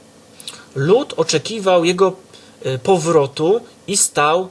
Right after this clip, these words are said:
na zewnątrz. Również był w świątyni, czyli w Hieron, chociaż tylko Zachariasz, sam Zachariasz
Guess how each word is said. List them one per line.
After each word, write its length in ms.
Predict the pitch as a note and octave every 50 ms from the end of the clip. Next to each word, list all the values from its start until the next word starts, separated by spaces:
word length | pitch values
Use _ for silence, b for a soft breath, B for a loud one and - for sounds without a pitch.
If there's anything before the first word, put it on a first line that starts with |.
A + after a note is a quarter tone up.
| -
na 180 | D3 D#3 E3+ F3+
zewnątrz. 800 | F3 - A3+ B3 G#3 D3 C#3 C3 A#2+ - - - - - - B B B B B -
Również 540 | C#3 D3+ A#3 C#4+ C4 B3 G3+ E3+ D#3 C3+ C3
był 160 | C3+ D#3+ D#3
w 80 | C#3+
świątyni, 1000 | - - - - F3+ F3+ E3 D#3+ E3 - E3 D3+ C#3 C3 C3 C3 C#3 E3 G#3+ B3 B B B B B B
czyli 220 | - - D3 D3 C#3+
w 60 | -
Hieron, 680 | - - - F3+ D#3+ C#3+ C3+ C3 C3 C3+ E3 G#3 C4+ C#4 B B B B B
chociaż 440 | - D#3+ G3 G3 - A#3 A3+ - -
tylko 420 | - - B3 D4+ D#4 - - C4+
Zachariasz, 640 | A3 F#3 G3 F3+ - G#3 F#3 E3+ D3 C3 C3+ D3+ E3+
sam 280 | - - C4+ C#4+ C#4+ B3
Zachariasz 840 | F#3 F#3 E3 - - D#3 D#3 D3+ C#3 C#3 D#3 G3 B3+ - - -